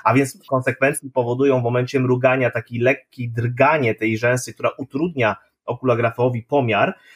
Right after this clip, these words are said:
Mm, to są, bym powiedział, zaliczyłbym to do warunków eksperymentu, do ograniczeń związanych z próbkowaniem z oka,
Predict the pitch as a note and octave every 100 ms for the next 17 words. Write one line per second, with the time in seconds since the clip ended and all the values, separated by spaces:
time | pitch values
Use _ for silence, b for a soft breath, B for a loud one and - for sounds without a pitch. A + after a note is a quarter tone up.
0 | b C#3 C3+ F#3+ A3 F#3+ D3 D#3+ F3+ F3
1 | E3 D3+ D#3+ F3+ F3+ D#3+ D#3+ D3+ D#3 D3
2 | D#3 G3 F3 E3 D#3+ - - D3 C#3+ C#3
3 | A#2 - F#2 - D#3 C#3+ C#3+ F3+ F#3+ G3
4 | F#3 F3+ C3 C3 D3+ D3 - - E3+ -
5 | D3+ E3 F#3 E3+ D#3+ - - D3+ D3 C3+
6 | D3+ A3